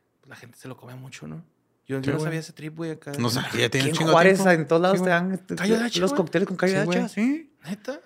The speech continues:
Speaker 2: Y
Speaker 3: Chido.
Speaker 2: fritos y
Speaker 3: Sí.
Speaker 2: así.
Speaker 1: O sea, que ya lo he comido yo entonces,
Speaker 2: Ya lo has
Speaker 1: güey.
Speaker 2: comido.
Speaker 3: Sí,
Speaker 2: Si
Speaker 3: güey.
Speaker 2: has comido aguachiles y cosas,
Speaker 1: Ujú.
Speaker 2: y aquí en Juárez te ha tocado en alguno que tenga callo de hacha.
Speaker 1: No mames.
Speaker 2: Más cuando pides los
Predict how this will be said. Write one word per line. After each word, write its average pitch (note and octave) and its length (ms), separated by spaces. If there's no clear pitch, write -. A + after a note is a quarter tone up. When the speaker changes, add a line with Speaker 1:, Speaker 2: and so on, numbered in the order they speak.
Speaker 2:
Y C3+ 100
Speaker 3:
Chido. A#2+ 60
Speaker 2:
fritos D#3 760
y D3+ 40
Speaker 3:
Sí. C3+ 60
Speaker 2:
así. F3 260
Speaker 1:
O D#3+ 120
sea, F#3+ 80
que G3 80
ya A3+ 100
lo A#3 80
he A3+ 40
comido A#3 280
yo A#3 140
entonces, A#3 320
Speaker 2:
Ya C3+ 100
lo D3 80
has D3+ 80
Speaker 1:
güey. - 60
Speaker 2:
comido. D#3 180
Speaker 3:
Sí, E3 40
Speaker 2:
Si E3 40
Speaker 3:
güey. E3 140
Speaker 2:
has F#3 100
comido A#3+ 540
aguachiles D#3 720
y C3 40
cosas, E3 280
Speaker 1:
Ujú. F3 100
Speaker 2:
y C#3+ 40
aquí C3+ 160
en E3 60
Juárez A3+ 380
te - 80
ha B2+ 80
tocado A2 400
en A2 100
alguno G#2+ 360
que A2+ 100
tenga G2+ 420
callo F#2+ 200
de - 80
hacha. - 240
Speaker 1:
No D#3 160
mames. F3 180
Speaker 2:
Más D3+ 160
cuando F3 220
pides D#3+ 140
los F3+ 100